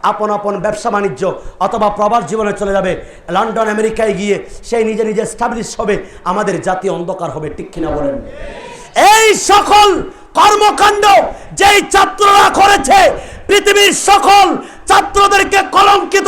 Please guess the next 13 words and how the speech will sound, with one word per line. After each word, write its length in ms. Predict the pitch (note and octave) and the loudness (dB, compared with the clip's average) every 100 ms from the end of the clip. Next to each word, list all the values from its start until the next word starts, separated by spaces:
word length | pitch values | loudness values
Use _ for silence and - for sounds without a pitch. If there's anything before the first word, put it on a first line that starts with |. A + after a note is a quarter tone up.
| F4+ | 2
করেছে, 460 | F4 E4+ - D4+ B3+ - - | 2 2 2 0 0 -4 -6
আমরা 440 | - E4+ E4 E4 D4 | 0 0 2 0 0
তার 280 | - D#4+ C#4 C4+ | 2 0 0 -2
তীব্র 400 | F4+ G4+ - E4+ | -2 -2 0 2
নিন্দা 300 | D#4 C#4 B3+ | 2 0 0
জানাচ্ছি। 360 | A#3+ A3 G#3+ G#3+ | 0 -2 -2 -6
ঠিক 160 | G#3+ - | -8 -8
কিনা 160 | G3+ F3+ | -6 -4
বলেন? 280 | E3+ C#3+ B2 - - - - - - - - - _ _ _ _ - - - | -2 -4 -8 -12 -14 -12 -12 -12 -14 -14 -16 -20 _ _ _ _ -20 -20 -8
একজন 420 | F#3+ E3 - F#3+ F3 | -6 -4 -6 -6 -6
ছাত্রের 440 | A3 - G#3+ F#3+ | -8 -6 -6 -6
জন্য 360 | D3+ F3+ E3+ E3 - - | -4 -4 -6 -8 -14 -16
সকল 480 | - B3 B3 A#3+ | -6 -6 -2 -4